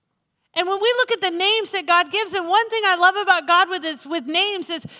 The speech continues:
if you ever notice in the Bible that whenever God wanted to redirect somebody's life, he'd give them a new name.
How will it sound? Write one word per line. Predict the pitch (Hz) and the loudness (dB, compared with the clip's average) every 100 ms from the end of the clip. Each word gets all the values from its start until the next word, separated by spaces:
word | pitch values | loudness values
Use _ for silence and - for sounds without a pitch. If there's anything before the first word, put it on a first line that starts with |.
| 262 | -8
if | 294 | -2
you | 381 | 0
ever | 440 440 | 2 2
notice | 403 427 415 381 | 2 0 -2 -4
in | 349 | -4
the | 330 | 2
Bible | 330 403 370 339 | 4 4 2 -2
that | 311 | -2
whenever | 311 370 415 440 | 2 0 2 4
God | 381 381 359 | 6 4 4
wanted | 359 330 | -2 -2
to | 302 | -6
redirect | 262 359 427 381 370 381 | -2 0 0 2 2 0
somebody's | - 381 320 285 | -4 -6 -4 -2
life, | 349 370 359 | 2 4 2
he'd | 320 262 | -4 -6
give | 339 | -4
them | 339 | -4
a | 311 | -6
new | 320 311 | -6 -4
name. | 311 311 196 196 | -2 -2 -6 -14